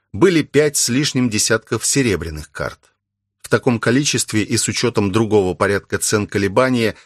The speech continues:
их стоимости не оказывали столь заметного влияния, но все вместе они давали неплохую сумму. А еще нам достались артефакты.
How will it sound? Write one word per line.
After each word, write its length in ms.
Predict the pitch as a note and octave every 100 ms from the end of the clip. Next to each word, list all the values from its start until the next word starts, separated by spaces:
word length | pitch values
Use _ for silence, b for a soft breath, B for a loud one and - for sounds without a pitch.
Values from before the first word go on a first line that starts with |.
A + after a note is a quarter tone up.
| B -
их 160 | A#2
стоимости 720 | - - B2+ A2+ A2 - A2 -
не 160 | B2
оказывали 600 | A#2+ - G2 E2+ E2 D#2+
столь 300 | D#2 - G2+
заметного 580 | F#2 F2 F2+ - F2+ F2
влияния, 600 | F2+ F2 F2 E2 D#2+ D#2+
но 200 | F2 G2+
все 340 | - - C#3+
вместе 540 | G2 F#2 C3 D#3 - G2
они 280 | G2 G#2 A#2+
давали 420 | F#2 E2+ F#2+ F#2
неплохую 600 | F2+ - E2+ - F#2 F#2
сумму. 580 | - - C#2 C2+ - _ _ _ _ _ _ _ -
А 100 | F#2+
еще 340 | G2 - F3+
нам 180 | F3 D#3
достались 600 | G2+ - - B2 A#2+ -
артефакты. 920 | A#2+ A#2+ A#2+ - G2 D2 - C#2 B1+